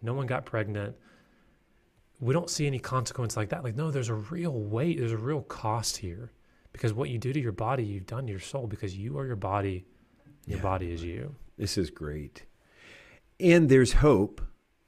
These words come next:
Speaker 2: Like, just like there's hope in sickness and in cancer and in heart disease and in body shame, you know, what's inside affecting the outside.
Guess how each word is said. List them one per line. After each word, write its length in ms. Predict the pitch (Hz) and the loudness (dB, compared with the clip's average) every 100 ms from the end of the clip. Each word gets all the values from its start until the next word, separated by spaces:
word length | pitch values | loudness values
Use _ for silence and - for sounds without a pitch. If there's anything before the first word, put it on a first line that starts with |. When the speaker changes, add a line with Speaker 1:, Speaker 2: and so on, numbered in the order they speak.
| - | 4
Speaker 2:
Like, 340 | 127 139 - - | 6 6 2 -6
just 260 | 117 139 - | 2 4 6
like 180 | 143 - | 4 6
there's 220 | 110 - | 4 4
hope 300 | - 127 127 | 4 4 4
in 240 | - 104 95 | 0 0 0
sickness 720 | - 139 131 123 117 - - | 0 0 0 0 0 -2 -6
and 220 | 113 98 | -2 0
in 160 | 92 85 | 0 -2
cancer 760 | - 123 123 117 113 110 104 - | -2 0 0 -2 0 0 -2 -4
and 180 | 104 92 | -4 -2
in 300 | 90 87 82 | -2 -4 -6
heart 280 | 76 123 | 0 0
disease 540 | 104 90 107 101 98 - | 0 0 0 0 0 -4
and 240 | - 87 | -6 -6
in 280 | 85 87 85 | -6 -6 -8
body 360 | 78 104 113 101 | -2 0 0 -2
shame, 540 | - 107 101 98 92 - | -2 -4 -2 -4 -8 -4
you 80 | 104 | -2
know, 80 | 87 | 0
what's 240 | 95 - | 0 -2
inside 380 | 107 98 101 95 | -4 -2 -2 -2
affecting 380 | - 92 92 87 | -4 -6 -4 -4
the 80 | |
outside. 300 | 90 87 87 | -4 -4 -6